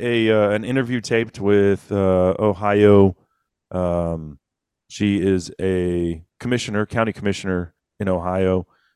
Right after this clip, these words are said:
uh, Nikki Frenchco. We recorded that. We are going to, we'll just release that as a separate show, Ch-,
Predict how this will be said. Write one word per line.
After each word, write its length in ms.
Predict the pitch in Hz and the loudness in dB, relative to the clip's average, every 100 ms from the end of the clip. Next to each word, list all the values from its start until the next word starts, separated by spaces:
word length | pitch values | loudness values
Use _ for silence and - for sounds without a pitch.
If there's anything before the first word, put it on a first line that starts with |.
| _ | _
uh, 120 | 95 | -4
Nikki 380 | 92 110 - 113 | -2 -4 -4 -10
Frenchco. 760 | - 123 123 - 143 143 151 160 | -6 -8 -8 -4 -2 -2 -4 -10
We 100 | 107 | -6
recorded 500 | 107 101 - 131 123 | -4 -6 -2 0 0
that. 260 | 113 113 104 | 0 0 0
We 140 | 104 | -2
are 160 | 104 110 | 0 0
going 260 | 110 107 95 | 0 -2 -4
to, 160 | 104 | -8
we'll 200 | 104 113 | -6 -4
just 140 | 131 135 | -4 -4
release 300 | 117 113 - | -2 -2 -2
that 160 | 104 | -2
as 100 | 95 | -2
a 60 | 87 | -4
separate 340 | - 98 80 | -6 -6 -10
show, 200 | - 87 | -4 -6
Ch-, 140 | 73 | -6